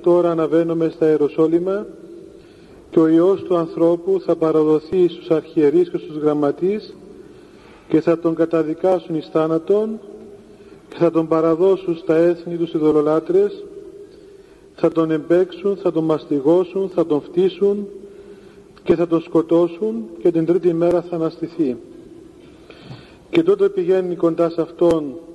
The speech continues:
μπροστά από τους άλλους ο Ιάκωβος και Ιω-, Ιω-, ο Ιωάννης, οι ιοί του Ζεβεδαίου και του λέγουν, «Διδάσκαλε, θέλομεν,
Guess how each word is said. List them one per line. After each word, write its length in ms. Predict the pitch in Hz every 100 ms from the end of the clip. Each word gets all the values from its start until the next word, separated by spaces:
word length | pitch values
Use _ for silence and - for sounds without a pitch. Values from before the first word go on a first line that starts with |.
| - - - - - - -
μπροστά 360 | 139 139 185
από 180 | 175 160
τους 220 | 151 -
άλλους 320 | 165 165 160
ο 60 | 165
Ιάκωβος 640 | 151 165 170 170 156 151 156
και 80 | 156
Ιω-, 360 | 147 143 151 156
Ιω-, 360 | 143 139 139 139
ο 120 | 156 139
Ιωάννης, 720 | 139 147 185 202 214 208 - - - - - -
οι 80 | - 156
ιοί 120 | 185
του 140 | 180
Ζεβεδαίου 540 | 156 165 156 156 185 185
και 100 | 175
του 140 | 165
λέγουν, 420 | 165 160 123 123 117 - - - - - - - - - - - - - 143
«Διδάσκαλε, 680 | 143 175 196 - 202 196
θέλομεν, 680 | 190 196 196 180 170 165 170